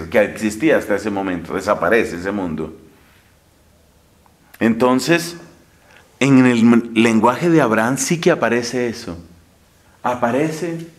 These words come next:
"Vas a ser una bendición para todas las naciones". Pero muy pronto en la estirpe de Abraham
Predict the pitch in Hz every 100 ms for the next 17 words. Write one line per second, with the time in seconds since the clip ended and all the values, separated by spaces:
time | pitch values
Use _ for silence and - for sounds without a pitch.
0 | _ _ _ _ _ - 127 147 139 151
1 | 143 143 131 123 107 101 104 127 127 120
2 | 98 - 127 123 110 101 90 95 95 87
3 | 82 85 - _ _ _ _ _ _ _
4 | _ _ _ _ _ _ _ _ _ _
5 | _ _ _ _ _ _ _ _ _ _
6 | _ _ _ _ 147 151 151 147 151 -
7 | - - _ _ _ _ - 139 170 170
8 | 214 220 190 156 135 117 - 156 160 175
9 | 185 185 170 135 160 175